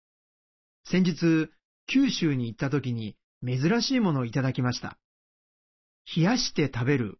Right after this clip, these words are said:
唐揚げです。説明書には、「決して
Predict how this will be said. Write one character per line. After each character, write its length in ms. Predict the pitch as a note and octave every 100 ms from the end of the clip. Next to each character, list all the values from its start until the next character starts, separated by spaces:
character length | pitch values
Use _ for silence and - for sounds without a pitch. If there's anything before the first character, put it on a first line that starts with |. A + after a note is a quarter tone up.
| _
唐 180 | - C3
揚 200 | C#3 C#3
げ 120 | B2+
で 120 | A2+
す。 200 | - - - _ _ _ _ _ _ _ _ _
説 300 | - D#3+ G#3+
明 180 | A3 A3+
書 120 | F3+
に 80 | D3
は、 280 | B2 G#2+ - _ _ _ _
「決 200 | - F3
し 220 | - -
て 280 | A#3+ A3+ A3